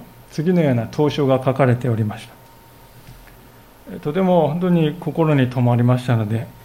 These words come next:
ご紹介したいと思うんですけれども、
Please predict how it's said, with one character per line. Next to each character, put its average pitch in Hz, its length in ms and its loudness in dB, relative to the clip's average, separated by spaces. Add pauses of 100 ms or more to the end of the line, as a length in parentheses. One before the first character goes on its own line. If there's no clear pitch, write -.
(420)
ご 127 80 0
紹 139 180 2
介 135 200 2
し 123 60 -8
た 135 120 2
い 123 80 2
と 127 80 0
思 113 160 4
う 113 40 4
ん 110 60 2
で 104 60 -4
す - 120 -16
け 165 100 -6
れ 147 60 -8
ど 147 100 -4
も、 160 300 0